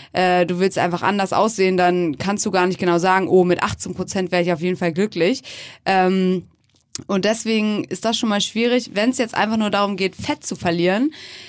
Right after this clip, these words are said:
Klar gibt es da auch wieder beim Training so ein paar Anhaltspunkte, die man irgendwie beachten kann. Zum Beispiel, wenn du einfach mehr Krafttraining machst und dadurch deinen, äh, Muskelanteil im Körper erhöhst, dann wirst du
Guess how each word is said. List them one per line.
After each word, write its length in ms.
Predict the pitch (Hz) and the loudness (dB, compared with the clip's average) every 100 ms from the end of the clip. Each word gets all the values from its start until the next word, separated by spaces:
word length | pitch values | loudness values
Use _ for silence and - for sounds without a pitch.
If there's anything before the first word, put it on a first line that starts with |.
| - _ - | -20 _ -4
Klar 340 | 214 220 262 | 2 4 2
gibt 220 | 254 - | 0 -4
es 100 | 226 | -2
da 140 | 190 107 | 2 2
auch 140 | 196 | 2
wieder 120 | 214 | 2
beim 220 | 202 190 - | 2 0 0
Training 360 | 233 240 226 | 0 2 0
so 120 | 180 | -2
ein 80 | 180 | -2
paar 260 | - 220 202 | 0 2 2
Anhaltspunkte, 600 | 226 214 208 220 220 214 | 0 -2 -2 -4 -4 -4
die 120 | 190 | -2
man 340 | 196 185 180 135 | 0 2 2 -2
irgendwie 400 | 107 190 185 175 | -2 -2 -2 0
beachten 420 | 190 160 - 196 | 0 -2 -4 -6
kann. 400 | 175 185 190 180 | -2 0 0 -2
Zum 160 | - 180 | -2 2
Beispiel, 540 | 175 - 190 175 170 | 2 0 2 2 2
wenn 160 | 180 180 | 2 2
du 100 | 175 | 0
einfach 400 | 175 175 180 170 | 2 0 -2 -4
mehr 480 | 180 190 226 226 226 - - | 0 2 2 2 -2 -14 -8
Krafttraining 600 | 226 240 - 202 180 175 | 0 0 0 -2 0 2
machst 260 | 175 214 - | 0 0 -2
und 160 | 185 | 0
dadurch 340 | 180 180 180 - | 0 0 -2 0
deinen, 600 | 170 170 165 165 165 - | 0 2 0 -2 -6 -6
äh, 160 | 165 | -4
Muskelanteil 840 | 165 175 302 - 175 170 170 175 170 | -2 0 0 0 -2 -2 -2 0 0
im 120 | 170 | 0
Körper 320 | 185 175 170 | -2 0 0
erhöhst, 560 | 135 135 185 262 - - - - - | 0 2 4 4 0 -12 -18 -18 -6
dann 240 | 180 175 | 0 0
wirst 300 | 180 277 - | 2 2 2
du 240 | 269 277 | 0 0